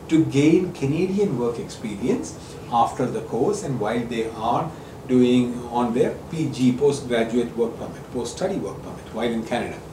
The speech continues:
Okay, this program is offered by Selkirk College at, uh, their British Columbia locations, which happen to be either an R N I P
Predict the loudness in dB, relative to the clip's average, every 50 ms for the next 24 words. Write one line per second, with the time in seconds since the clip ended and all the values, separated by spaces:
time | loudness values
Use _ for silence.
0 | -16 -14 -14 -14 -14 -14 -12 -8 -6 -2 0 2 2 4 2 2 2 4 4 4
1 | 4 4 2 2 2 0 0 0 -2 -2 -2 -2 -2 0 0 0 0 -2 -4 -6
2 | -6 -6 -6 -2 -2 -2 -2 -2 -2 -2 -2 -2 -4 -6 -6 -2 0 0 0 0
3 | -2 -6 -12 -14 -16 -16 -14 -12 -8 -4 -4 -4 -4 -4 -6 -4 -2 0 0 0
4 | 0 2 0 0 0 -2 -4 -4 -4 -4 -4 -4 -2 -2 0 0 0 2 2 2
5 | 2 0 -2 -4 -2 0 0 0 0 0 -2 -4 -4 -6 -8 -12 -14 -12 -8 -6
6 | -6 -6 -6 -6 -6 -6 -6 -4 -4 -2 -2 -2 -2 -2 -2 -2 0 0 -2 -2
7 | -4 -6 -10 -10 -6 -4 -2 0 0 0 0 0 2 2 0 0 -2 -4 -4 -6
8 | -6 -8 -6 -4 -4 -2 0 0 0 0 0 -2 -4 -4 -4 -2 -2 -2